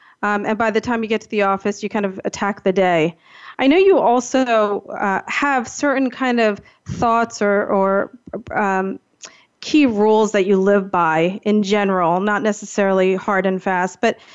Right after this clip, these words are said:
you talk about surrounding yourself with people who are smarter than you and, and kind of letting them just do their thing. Can you talk a little bit more about, you know, how did you actually get to that, uh,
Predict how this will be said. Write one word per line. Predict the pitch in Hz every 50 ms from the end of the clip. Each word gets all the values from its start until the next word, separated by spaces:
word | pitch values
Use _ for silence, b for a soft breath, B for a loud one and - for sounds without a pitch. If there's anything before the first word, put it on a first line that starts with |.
| B B B B B
you | - 311
talk | 311 - 320 392 466 466
about | 480 381 302 277 262 240 233 233 233 -
surrounding | - - 240 240 240 240 262 285 277
yourself | 254 233 - - 247 226 220 220 -
with | 226 -
people | - - 240 240 240
who | 220 233
are | 214
smarter | 202 - - 220 196 196 202 202 214
than | 196 196 180 175
you | 170 160 147 147 151 - -
and, | 208 214 208 -
and | - 233 226 220
kind | - - 392 494 508
of | 302
letting | 240 233 240 269 269 262
them | 254 247 226 208
just | 240 220 202 208 190
do | - 214 214 220
their | 202 214 196 185
thing. | 185 - 185 202 180 165 147 135 165 165 B B B B B B B B -
Can | 311 302
you | 359
talk | 359 - 302 294 302 -
a | 359
little | 339 330 330
bit | 320 320 294
more | 285 254 247 262 269 262
about, | 247 247 247 240 233 226 226 - b b b b b b b b b b b
you | - 254
know, | 240 226 -
how | - - - 330
did | 349 339 262 285
you | 277
actually | 254 247 240 - - 262 247 233 233 214 - 214 185
get | - 233 226 226 -
to | - 277 247
that, | 262 269 277 277 269 - - -
uh, | 247 240